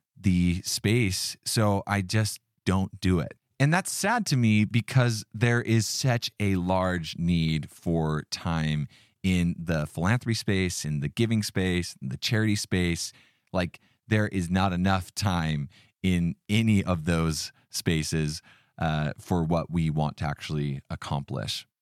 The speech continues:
As somebody that cares a lot about giving, I'm not just involved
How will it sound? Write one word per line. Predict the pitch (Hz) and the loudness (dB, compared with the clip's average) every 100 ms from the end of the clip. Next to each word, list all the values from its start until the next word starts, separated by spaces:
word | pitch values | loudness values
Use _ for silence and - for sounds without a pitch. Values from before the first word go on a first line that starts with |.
| _ - | _ 0
As | 117 | 0
somebody | - 160 185 | 0 0 2
that | 160 104 | 2 0
cares | - 104 104 98 | 2 2 4 2
a | |
lot | 90 92 95 | 2 2 2
about | 87 85 | 0 0
giving, | 92 85 85 85 | 0 2 2 0
I'm | 87 92 | 0 2
not | 95 113 107 | 2 2 0
just | 104 101 - | -2 -2 -2
involved | 90 78 82 85 85 82 | -2 0 0 0 0 -2